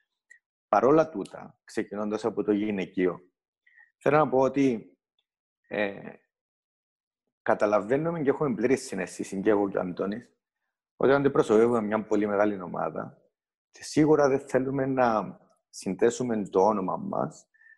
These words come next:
με, ε, μια είτε κακοδιαχείριση, είτε, άμα θέλεις, σωματιακή αποτυχία, ε, μέσα από τις προσπάθειες τις δικές μας. Σίγουρα λάθη θα κάνουμε και σίγουρα κάπου θα χάσουμε, κάπου θα κερδίσουμε,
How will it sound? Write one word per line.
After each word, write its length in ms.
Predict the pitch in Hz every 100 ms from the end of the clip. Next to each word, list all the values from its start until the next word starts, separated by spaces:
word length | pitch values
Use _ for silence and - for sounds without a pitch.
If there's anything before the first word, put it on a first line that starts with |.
| _
με, 580 | - 120 113 110 104 104 - - _ _ -
ε, 440 | - 50 - - - - - _ _ _ - - _ _ - _ _ _ _ _ _ _
μια 600 | 104 117 139 139 139 - - -
είτε 200 | 151 165
κακοδιαχείριση, 880 | 170 160 160 156 - 131 147 127 131
είτε, 140 | 139
άμα 160 | 151 147
θέλεις, 400 | - 143 139 - -
σωματιακή 640 | - 139 135 123 110 - 135
αποτυχία, 880 | 131 147 - - - 117 95 92 - - _ _ _
ε, 240 | - 117 -
μέσα 260 | 131 139 151
από 140 | 151
τις 160 | 151 -
προσπάθειες 460 | 98 - 113 120
τις 140 | 131 107
δικές 220 | 95 92
μας. 160 | -
Σίγουρα 300 | - 135 165
λάθη 240 | 120 110 131
θα 160 | -
κάνουμε 580 | - 90 92 104 143 190 _ _ _ _ _
και 140 | - -
σίγουρα 400 | - 139 139 110
κάπου 280 | 113 131
θα 100 | 117
χάσουμε, 440 | - 110 131 143 120
κάπου 240 | 104 113
θα 100 | 127
κερδίσουμε, 720 | 113 90 98 107 139 143 147